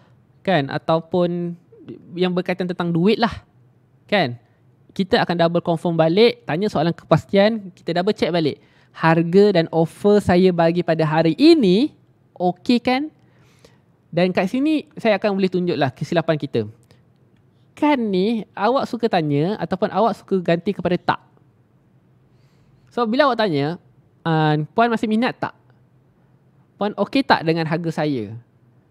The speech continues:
And offer yang saya bagi, okey tak?" So, apabila kita guna perkataan tak, cuba jawab. Cuba jawab di bahagian chat sekarang. Kalau saya tanya, "Harga okey tak? Minat tak?" Jawab apa? Tak payah fikir, jawab.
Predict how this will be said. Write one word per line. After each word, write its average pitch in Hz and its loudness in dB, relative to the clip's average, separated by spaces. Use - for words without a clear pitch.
And 156 -4
offer 226 0
yang 220 -2
saya 202 2
bagi, 233 4
okey 240 0
tak?" - -4
So, - -4
apabila 233 -4
kita 311 -6
guna 240 -4
perkataan 196 -4
tak, 156 0
cuba 320 -4
jawab. 262 0
Cuba 262 -2
jawab 294 2
di 226 2
bahagian 226 0
chat - -4
sekarang. 175 -4
Kalau 220 -6
saya 233 -6
tanya, 185 -4
"Harga 254 -4
okey 285 -6
tak? - -14
Minat 254 -10
tak?" - -14
Jawab 147 -8
apa? 113 -12
Tak - -12
payah 202 -8
fikir, 214 -8
jawab. 180 -4